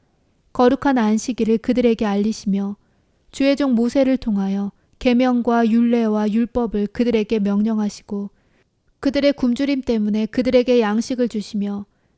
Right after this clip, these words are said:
그들의 목마름 때문에 그들에게 반석에서 물을 내시고 또 주께서 옛적에 손을 들어 맹세하시고 주시겠다고 하신 땅을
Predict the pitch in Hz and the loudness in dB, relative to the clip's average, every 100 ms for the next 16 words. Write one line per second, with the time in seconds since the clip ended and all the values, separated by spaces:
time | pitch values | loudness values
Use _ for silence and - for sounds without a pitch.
0 | _ - 254 269 254 226 247 269 269 247 | _ -4 2 4 4 2 2 2 2 0
1 | 226 214 220 220 - 233 247 226 214 214 | 0 0 0 -2 -2 0 2 0 -2 -6
2 | 214 226 226 262 240 240 240 208 226 247 | -4 -4 -2 -2 0 -2 -2 -2 -2 0
3 | 220 202 - - 202 202 - _ _ _ | -2 -4 -8 -10 -10 -10 -14 _ _ _
4 | _ _ - 247 254 254 277 269 262 247 | _ _ 0 2 2 0 0 0 0 2
5 | 214 214 247 226 220 226 294 277 262 220 | 2 2 -2 -2 -4 -4 -2 -2 0 -2
6 | 214 208 208 226 226 208 - 214 - 214 | -2 -2 -2 -4 -4 -6 -8 -12 -8 -6
7 | - 247 277 254 233 220 208 220 233 254 | -4 -6 -4 -4 -4 -4 -6 -6 -6 -6
8 | 233 214 202 196 202 | -8 -8 -8 -6 -8